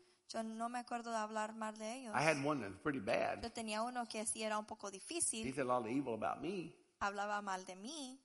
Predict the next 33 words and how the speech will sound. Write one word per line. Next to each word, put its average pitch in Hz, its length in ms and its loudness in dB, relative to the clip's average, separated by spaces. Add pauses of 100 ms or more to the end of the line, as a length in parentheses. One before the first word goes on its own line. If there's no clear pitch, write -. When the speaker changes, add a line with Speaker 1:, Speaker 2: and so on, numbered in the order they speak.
(260)
Speaker 2:
But, 113 280 0
you 131 100 -4
know, 127 180 -2 (220)
uh, 107 240 -2 (1040)
he 143 60 -4
was 170 100 -8
a 117 40 -12
hard 139 240 -10
man. 151 160 -10 (240)
<laughs> - 180 -4
Speaker 1:
Era 202 200 -4
un 220 140 -4
hombre 226 240 -4
duro. 269 260 -6 (2250)
Speaker 2:
"Why 160 160 12
didn't 240 200 10
you 226 80 4
put 226 220 10
my 175 120 12
money 190 320 10
in 165 80 8
the 135 80 6
bank?" 170 400 12 (380)
Speaker 1:
"¿Por 247 180 2
qué 262 200 2
no 277 180 6
pusiste 269 500 0
mi 254 100 -6
dinero 233 340 2
en 240 100 -4
el 196 80 0
banco?" 214 460 4 (500)
Speaker 2:
Citibank, 185 480 8